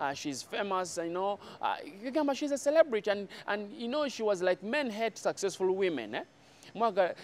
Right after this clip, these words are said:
you don't love successful women. Mwagala bana bwala ba slay queen be muzanyira ka mpola mpola kasali. So Queen Shiba yavuddeyo n'agamba, "Man, men ha-,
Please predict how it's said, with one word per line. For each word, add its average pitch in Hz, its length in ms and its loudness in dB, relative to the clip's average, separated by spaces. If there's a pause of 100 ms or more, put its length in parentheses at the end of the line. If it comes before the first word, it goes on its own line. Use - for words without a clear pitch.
you 190 80 -4
don't 240 220 6
love 202 260 6
successful 180 440 -2
women. 165 300 0
Mwagala 180 280 4
bana 151 240 2
bwala 160 240 2
ba 139 100 0
slay 165 240 -2
queen 160 260 -4
be 135 120 -4
muzanyira 151 560 -2
ka 147 180 2
mpola 151 240 -4
mpola 147 220 -2
kasali. 143 260 -4
So 165 140 -4
Queen 202 160 -4
Shiba 180 240 0
yavuddeyo 170 160 -2
n'agamba, 156 340 -2
"Man, 139 320 -4 (240)
men 185 300 0
ha-, 151 240 -4